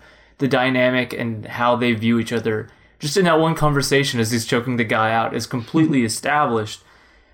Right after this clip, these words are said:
but in a way that feels like it's natural. Like, they might be having that con-, they might have had a similar conversation, you know,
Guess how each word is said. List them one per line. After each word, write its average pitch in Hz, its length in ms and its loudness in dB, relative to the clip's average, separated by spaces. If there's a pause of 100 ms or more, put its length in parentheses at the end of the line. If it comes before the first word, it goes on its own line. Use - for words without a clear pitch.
(560)
but 143 200 2
in 143 140 2
a 139 80 4
way 139 220 4
that 127 160 2
feels 135 240 0
like 120 260 -2 (140)
it's - 320 -4
natural. 120 600 -2
Like, 110 300 -2
they 127 120 4
might 131 320 0
be 127 140 4
having 120 280 0
that 117 200 0
con-, 120 300 -2
they 131 80 2
might 135 140 2
have 131 100 0
had 123 180 0
a 113 60 2
similar 127 260 0
conversation, 120 640 -2
you 113 80 -6
know, 110 220 -4